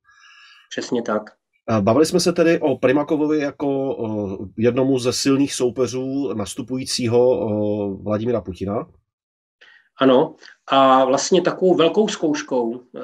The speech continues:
Speaker 1: kterou mnozí očekávají, jsou, eh, parlamentní volby v závěru roku devatenáct set devadesát devět. Eh, to ještě tedy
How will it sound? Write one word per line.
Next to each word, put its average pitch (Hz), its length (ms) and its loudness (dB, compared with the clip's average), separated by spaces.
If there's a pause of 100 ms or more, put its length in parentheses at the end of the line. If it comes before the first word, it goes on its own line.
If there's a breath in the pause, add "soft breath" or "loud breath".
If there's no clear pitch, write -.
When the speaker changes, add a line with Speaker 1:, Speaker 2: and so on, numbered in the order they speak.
(320)
Speaker 1:
kterou 135 300 -4
mnozí 139 320 -4
očekávají, 139 840 -4
jsou, 135 680 -6
eh, - 100 -14 (400)
parlamentní 139 600 -2
volby 123 380 -4
v 123 60 -12
závěru 123 400 -4
roku 131 200 -12
devatenáct 123 500 -4
set - 80 -8
devadesát 123 460 -2
devět. 104 340 -6 (1000 loud breath)
Eh, 113 320 -4
to 143 140 4
ještě 135 560 2
tedy 135 440 0